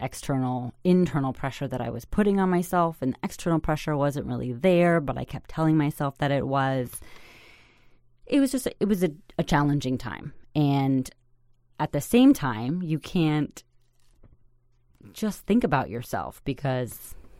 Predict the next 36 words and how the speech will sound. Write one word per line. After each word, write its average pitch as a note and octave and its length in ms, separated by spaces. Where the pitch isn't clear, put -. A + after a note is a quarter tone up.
well, F3 160
you D3 140
have B2+ 160
this C#3 200
new C3 120
person - 500
here B2 460
and C3 560
this, - 320
this - 160
being E3 440
that D3 200
you're C#3 120
responsible C#3 680
for, F#2 560
that A#2+ 200
you're B2 480
providing C#3+ 680
for, C3 200
that A#2+ 220
you're - 120
feeding. C#3+ 680
And C3 240
so C3 200
it's - 180
not F3+ 260
just - 320
what B2+ 200
my A2+ 140
needs G#2 360
are. A#1+ 260
In C3+ 100
fact, - 420
my C#3+ 160
needs C#3 280
were B2+ 300